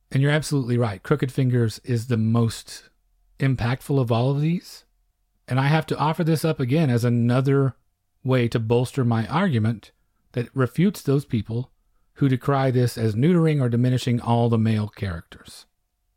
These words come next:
The relationship between Crooked Finger and Teresa overrides all the easy labels that you want to throw on here. I'm in complete agreement with you. It's my favorite relationship in the film.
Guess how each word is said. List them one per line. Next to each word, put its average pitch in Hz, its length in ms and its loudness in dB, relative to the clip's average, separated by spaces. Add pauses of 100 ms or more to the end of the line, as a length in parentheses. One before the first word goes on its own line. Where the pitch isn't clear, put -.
The 143 100 0
relationship 160 600 2
between 120 640 0
Crooked 127 300 0
Finger 127 280 0
and 113 140 0
Teresa 120 500 0
overrides 143 480 0 (100)
all 185 360 0
the 160 140 0
easy 147 320 2
labels 135 380 0
that 127 180 -2
you 156 80 0
want 156 220 0
to 120 100 -6
throw 139 320 2
on 98 320 -4
here. - 220 -20 (640)
I'm 156 160 2
in 180 120 2
complete 156 340 2
agreement 123 380 2
with 107 180 -4
you. 104 160 0
It's 131 180 -2
my 151 160 2
favorite 135 460 0
relationship 113 640 -2
in 95 100 -6
the 87 80 -12
film. 85 340 -12